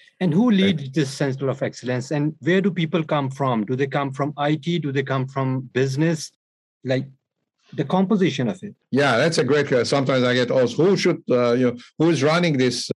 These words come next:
Speaker 2: Uh, you know, what are the examples?" The answer is yes, I've seen it all. Sometimes, uh,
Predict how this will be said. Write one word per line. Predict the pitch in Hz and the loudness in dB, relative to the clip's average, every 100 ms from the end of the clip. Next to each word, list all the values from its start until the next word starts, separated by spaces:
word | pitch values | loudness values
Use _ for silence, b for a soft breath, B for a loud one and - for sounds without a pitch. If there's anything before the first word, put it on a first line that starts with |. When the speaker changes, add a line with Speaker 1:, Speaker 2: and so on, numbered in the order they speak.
| _ | _
Speaker 2:
Uh, | 110 | -2
you | 117 | 0
know, | 117 117 | 2 2
what | 117 143 | 2 4
are | 156 | 2
the | 139 131 | 2 2
examples?" | 123 135 131 110 98 B B | 2 0 0 -2 -2 B B
The | 143 | 0
answer | 175 165 151 | 2 2 2
is | 127 | 2
yes, | 135 147 104 | 2 2 2
I've | 127 131 | 0 0
seen | 175 156 | 0 2
it | 127 | 2
all. | 135 - - b b _ | 2 -2 -8 b b _
Sometimes, | - 135 131 135 131 123 | -4 -2 0 0 2 2
uh, | 117 117 | 2 0